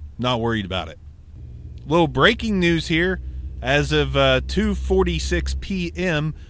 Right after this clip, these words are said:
supposedly the Aaron Rodgers to the Jets deal is done. And I mean done by Rodgers has signed off on it, fully done. I guess we will see, but that looks to be a possibility,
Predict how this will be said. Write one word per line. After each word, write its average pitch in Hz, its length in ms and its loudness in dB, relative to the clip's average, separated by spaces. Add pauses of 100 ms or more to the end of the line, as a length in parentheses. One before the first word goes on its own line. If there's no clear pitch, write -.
(480)
supposedly 143 920 0 (260)
the 139 200 2
Aaron 147 220 0
Rodgers 139 520 0
to 143 140 -2
the 120 120 -4
Jets 117 500 -2
deal 117 460 0 (280)
is 107 440 -2 (200)
done. 107 480 -2 (440)
And 117 160 0
I 131 120 2
mean 127 220 0
done 123 320 2
by 117 400 0 (380)
Rodgers 123 540 0
has 110 160 -4
signed 117 380 -2
off 123 260 0
on 110 140 0
it, 104 140 -2 (120)
fully 131 400 -2
done. 110 460 -2 (460)
I 101 120 -6
guess 113 300 -4
we 120 120 -2
will 101 160 -6
see, 104 320 0
but 95 200 -8
that 120 240 -2
looks 120 260 -4
to 131 100 -8
be 113 300 -2
a 104 140 -6
possibility, 113 840 -2